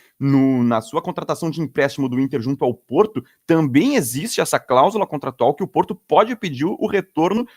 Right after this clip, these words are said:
do lateral direito argentino, André. E aí o Inter também se veria nessa situação,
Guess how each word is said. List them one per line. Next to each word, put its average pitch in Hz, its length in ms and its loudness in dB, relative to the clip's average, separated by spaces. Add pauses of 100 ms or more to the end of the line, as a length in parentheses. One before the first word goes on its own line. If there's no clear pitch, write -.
(160)
do 180 120 0
lateral 190 320 4
direito 170 320 -2
argentino, 214 640 0
André. 110 320 4 (240)
E 123 100 4
aí 131 200 8
o 151 40 6
Inter - 160 -2
também 160 300 2
se 175 160 -8
veria 143 340 2
nessa 131 220 0
situação, 165 640 2